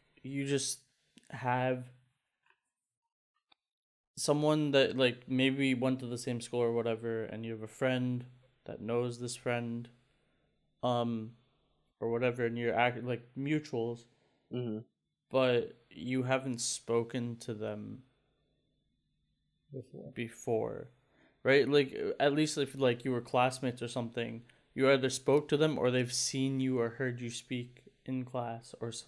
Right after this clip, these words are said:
Speaker 1: to some
Speaker 3: Yeah.
Speaker 1: capacity. That's why for me it's, like, kinda different.
Speaker 2: Mm-hmm.
Speaker 3: Okay,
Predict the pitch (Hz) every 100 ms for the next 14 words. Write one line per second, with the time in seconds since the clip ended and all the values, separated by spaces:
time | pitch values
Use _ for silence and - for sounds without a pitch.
0 | - - 131 - 135 113 123 - 120 117
1 | - 113 113 - _ _ _ 135 135 147
2 | 135 131 120 113 104 104 - 117 113 -
3 | 135 135 143 147 143 147 165 165 202 233
4 | - _ _ _ _ _ 123 107 101 107
5 | _ - - 123